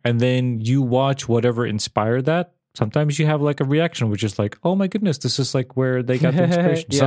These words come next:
Speaker 1: Someti-,
Speaker 2: yeah,
Speaker 1: sometimes it just
Speaker 2: yeah.
Speaker 1: feels like, "Oh, okay.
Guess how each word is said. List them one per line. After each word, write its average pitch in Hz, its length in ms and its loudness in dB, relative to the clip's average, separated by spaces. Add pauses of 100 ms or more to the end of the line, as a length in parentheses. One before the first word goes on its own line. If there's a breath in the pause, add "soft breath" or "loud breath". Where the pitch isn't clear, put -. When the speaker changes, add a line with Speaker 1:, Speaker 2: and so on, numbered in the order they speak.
Speaker 1:
Someti-, 131 100 -4
Speaker 2:
yeah, 151 60 0
Speaker 1:
sometimes 175 420 2
it - 40 0
just 160 120 0
Speaker 2:
yeah. 107 60 -4
Speaker 1:
feels 156 180 2
like, 139 180 0 (920 loud breath)
"Oh, 131 560 2
okay. 104 420 -2